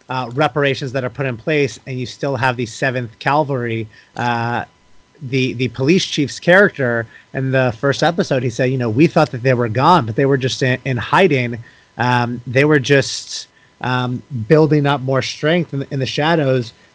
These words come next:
planning their, their next attack." Um, it can't just be about changing laws. Um, it has to be about changing the heart and the soul of society and humanity. But we also acknowledge that you can't do that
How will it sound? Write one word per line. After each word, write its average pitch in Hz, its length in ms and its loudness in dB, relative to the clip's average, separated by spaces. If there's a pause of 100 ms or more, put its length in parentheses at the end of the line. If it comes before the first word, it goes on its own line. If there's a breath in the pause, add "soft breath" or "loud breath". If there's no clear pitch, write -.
(120)
planning 139 680 2
their, 131 380 6
their 127 220 -2
next 127 380 -4
attack." 120 640 -2 (360 soft breath)
Um, 131 160 0
it 131 100 -2
can't 180 220 2
just 147 200 -4
be 160 80 2
about 135 240 0
changing 135 400 -2
laws. 139 680 2 (380 soft breath)
Um, 131 520 0
it 139 120 -2
has 147 180 2
to - 60 -8
be 135 220 2
about 127 280 0 (640)
changing 143 400 0
the 135 80 0
heart 139 400 2
and 135 100 -4
the 127 80 -2
soul 135 600 2
of 123 360 0
society 127 800 0 (300 soft breath)
and 127 180 -2
humanity. 135 800 2 (280 soft breath)
But 165 100 6
we 156 100 8
also 147 260 4
acknowledge 147 540 2
that 135 180 -4
you 151 160 -2
can't 175 500 0 (580)
do 226 240 6
that 143 340 4